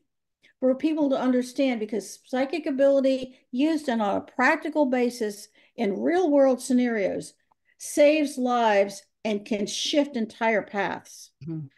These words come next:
Speaker 1: So exactly the things that you're saying.
Speaker 2: Right, right. You know, and one of the other things too,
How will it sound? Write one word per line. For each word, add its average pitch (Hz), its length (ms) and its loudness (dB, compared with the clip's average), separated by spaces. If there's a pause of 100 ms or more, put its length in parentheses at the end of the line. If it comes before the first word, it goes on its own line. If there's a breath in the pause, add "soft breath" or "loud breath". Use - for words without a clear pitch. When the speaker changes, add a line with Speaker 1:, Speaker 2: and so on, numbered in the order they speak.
(300 soft breath)
Speaker 1:
So 240 220 2
exactly 302 600 0
the 269 140 2
things 262 320 0
that 233 180 -4
you're 220 120 -2
saying. 180 440 -8 (680)
Speaker 2:
Right, 165 340 -12 (260)
right. 175 400 -14 (320 loud breath)
You 247 120 0
know, 240 120 4
and 233 160 0
one 311 220 -2
of 302 120 -2
the 196 160 -4
other 196 160 -6
things 180 440 -8
too, 175 480 -4